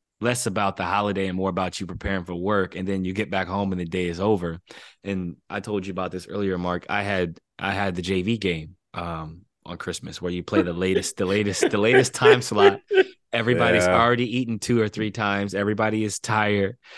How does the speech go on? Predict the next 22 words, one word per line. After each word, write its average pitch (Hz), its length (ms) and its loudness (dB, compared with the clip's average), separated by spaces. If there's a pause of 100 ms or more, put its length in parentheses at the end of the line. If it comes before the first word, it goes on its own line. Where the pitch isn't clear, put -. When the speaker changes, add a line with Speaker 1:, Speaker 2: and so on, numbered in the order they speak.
(140)
Speaker 1:
Everybody's 110 400 0
already 107 320 0
opened 104 300 0
their 101 100 0
gifts 101 320 -2
up, 98 140 -2
and 95 80 -4
they 101 80 0
may 107 160 0
get 98 160 -6
through 101 100 -4
the 92 80 -2
first 98 300 0
half 101 240 -2
before 90 200 -4
they 85 120 -2
fall 87 220 -4
asleep. 85 440 -4
So 101 160 0
it, 104 240 2
it 117 40 4
was, 110 260 2